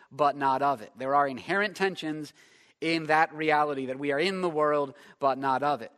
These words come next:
Hunter says, "My point is not that these paradigms of engagement are equally problematic, but rather that none seems to be fully, a fully adequate way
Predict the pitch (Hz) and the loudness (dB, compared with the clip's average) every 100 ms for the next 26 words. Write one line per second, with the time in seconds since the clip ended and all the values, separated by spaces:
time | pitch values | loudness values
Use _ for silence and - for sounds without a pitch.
0 | _ - - 185 170 165 175 170 160 - | _ -20 -4 -2 -2 -2 0 0 0 -2
1 | 214 220 175 156 175 165 165 165 - 165 | -2 -2 -4 0 0 0 -4 -12 -8 -4
2 | 160 160 156 151 143 143 147 151 147 151 | 0 0 0 -4 -6 -6 -4 -4 -4 -10
3 | 147 120 180 202 180 160 - 147 135 127 | -6 -8 -6 -8 -8 -8 -4 -2 -2 -2
4 | 123 123 143 - - 147 196 214 165 151 | -2 -4 -6 -12 -6 -2 2 2 0 -6
5 | - - - 147 160 180 220 240 240 - | -10 -8 -4 -4 -2 -2 -2 -4 -8 -10
6 | 196 185 - 165 170 - 165 175 180 175 | -12 -12 -14 -16 -18 -14 -10 -10 -10 -12
7 | 160 _ - _ 156 - 175 196 202 156 | -14 _ -20 _ -4 -4 -8 -6 0 0
8 | 165 - 165 139 185 170 135 135 | 0 -2 -10 -6 -4 -2 -2 -8